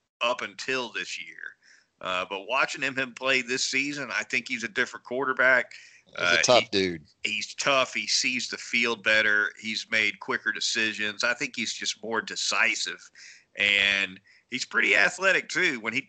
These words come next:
Speaker 1: when he tucks it, he can hurt you. He's obviously not the biggest guy in the world, uh, but I, I like Ian Book. I,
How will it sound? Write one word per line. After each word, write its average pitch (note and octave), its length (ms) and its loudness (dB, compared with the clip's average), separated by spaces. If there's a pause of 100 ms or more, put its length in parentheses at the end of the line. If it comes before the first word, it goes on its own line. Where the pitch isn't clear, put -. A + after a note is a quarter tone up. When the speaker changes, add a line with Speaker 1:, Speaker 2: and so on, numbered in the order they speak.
Speaker 1:
when A#2 120 -8
he C#3 100 -4
tucks E3 340 0
it, - 100 -2
he D3 100 -6
can B2 160 -4
hurt C#3+ 300 0
you. A#2 80 0
He's B2 180 -4
obviously C3+ 480 0
not C3 220 0 (180)
the A#2 80 -8
biggest C3 380 0
guy A#2 200 6
in A2+ 80 2
the G#2 60 -8
world, A2+ 480 -6 (340)
uh, G2+ 400 0 (140)
but G#2+ 320 6 (320)
I, G#2+ 80 -4 (320)
I C3+ 160 2
like C#3 280 2
Ian A#2+ 240 -2
Book. A#2+ 380 -4
I, G#2 120 -4